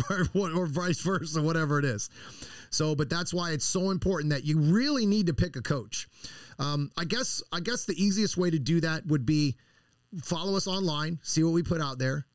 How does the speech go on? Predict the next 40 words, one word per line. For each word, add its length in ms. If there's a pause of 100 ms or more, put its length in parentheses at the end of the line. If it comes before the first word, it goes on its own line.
take 240
a 60
class 400
from 120
everybody. 400
That, 260
that, 200
I 80
don't 180
think 160
that's 200
a 40
bad 240
idea. 320 (420)
I 100
think, 260
but 200
understanding 920
that 200 (240)
once 320
you 100
find 440
the 60
coach 340
that 140
you 180
like 400
and 120
you 120
really 320
agree 300
with 180
them 320
or 100
you 100
like 280
what 100
they 100
wanna 280
do, 240